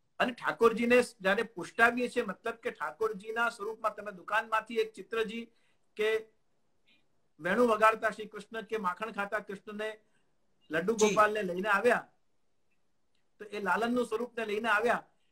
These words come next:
Speaker 1: એ મૂર્તિ છે. એ મૂર્તિને ટ્રાન્સફોર્મ કરવાનું છે સ્વરૂપમાં.
Speaker 2: જી,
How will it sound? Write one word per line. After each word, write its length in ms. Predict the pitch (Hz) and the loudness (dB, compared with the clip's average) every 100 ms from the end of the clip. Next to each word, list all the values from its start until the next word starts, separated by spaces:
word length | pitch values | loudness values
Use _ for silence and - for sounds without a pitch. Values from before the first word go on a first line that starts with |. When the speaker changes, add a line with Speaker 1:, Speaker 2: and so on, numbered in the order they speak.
| _ _ _ _ _ _ _ _ - | _ _ _ _ _ _ _ _ 0
Speaker 1:
એ 100 | 233 | 2
મૂર્તિ 460 | 226 214 226 285 233 | 2 -2 -8 -8 -8
છે. 360 | 165 127 _ _ _ _ _ _ _ _ - | -8 -14 _ _ _ _ _ _ _ _ 0
એ 120 | 226 | 2
મૂર્તિને 1000 | 196 170 185 196 - 269 262 262 277 285 _ _ _ _ _ _ - _ _ _ _ _ - | 0 -6 -8 -8 -6 -4 -2 -2 -4 -8 _ _ _ _ _ _ -20 _ _ _ _ _ -2
ટ્રાન્સફોર્મ 640 | 202 208 202 - 247 285 | 2 2 -2 -12 -6 -4
કરવાનું 500 | 269 226 214 208 196 | 0 0 2 0 -2
છે 280 | 180 196 226 _ _ _ - - | -6 -6 -6 _ _ _ -20 -6
સ્વરૂપમાં. 500 | 190 226 - 156 123 | 0 0 -2 -8 -4
Speaker 2:
જી, 260 | 214 175 | -4 -4